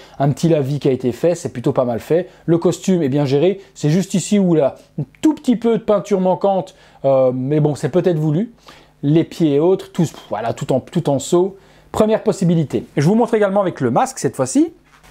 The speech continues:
Voilà, deuxième look sur la statue, cette fois-ci bien avec ses grands yeux bien ouverts, bien blancs, qui fait très comics. Donc, euh, même chose, hein. Donc, superbe réalisation.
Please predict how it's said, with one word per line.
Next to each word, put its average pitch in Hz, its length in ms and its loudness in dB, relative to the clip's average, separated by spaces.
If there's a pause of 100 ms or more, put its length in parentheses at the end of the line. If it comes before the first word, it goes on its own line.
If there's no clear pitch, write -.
(120)
Voilà, 139 240 0
deuxième 185 420 2
look 202 140 0
sur 190 140 0
la 175 80 2
statue, 185 380 0
cette - 180 -2
fois-ci 180 260 -2
bien 156 140 2
avec 135 160 -4
ses 135 140 -6
grands 185 380 0
yeux 190 200 0
bien 180 200 0
ouverts, 160 320 0
bien 151 200 0
blancs, 165 280 -2
qui - 120 -18
fait 139 160 -8
très - 200 -2
comics. 165 340 -2 (600)
Donc, 147 280 -2
euh, 131 180 4
même 147 220 -2
chose, 147 280 -2
hein. 127 200 -6
Donc, 117 160 -8
superbe 175 480 0
réalisation. 139 680 0